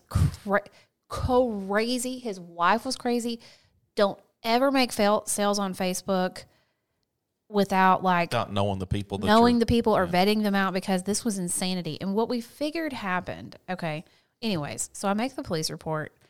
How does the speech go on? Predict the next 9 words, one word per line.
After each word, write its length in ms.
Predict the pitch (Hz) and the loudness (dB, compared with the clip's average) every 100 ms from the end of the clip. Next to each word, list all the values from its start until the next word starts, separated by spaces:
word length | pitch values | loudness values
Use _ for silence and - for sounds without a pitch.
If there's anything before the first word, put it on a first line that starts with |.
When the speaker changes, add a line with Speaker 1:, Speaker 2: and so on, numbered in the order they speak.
| _ - | _ -12
Speaker 1:
The 80 | 190 | -10
cop 640 | - 285 339 185 - - - _ _ _ _ - | -4 -2 4 4 2 -4 -18 _ _ _ _ -8
talks 380 | - 240 254 - | -2 -2 -2 -6
to 140 | 165 | -4
us 320 | 147 143 - - _ - | -4 -4 -6 -10 _ -8
for 440 | 180 175 165 185 _ _ _ | 0 2 0 -4 _ _ _
so 280 | - - 185 | -4 2 2
long. 340 | 160 120 - - _ _ _ _ _ _ _ _ _ _ | 2 -4 -8 -16 _ _ _ _ _ _ _ _ _ _
Uh, 320 | 254 240 226 | -4 -2 -2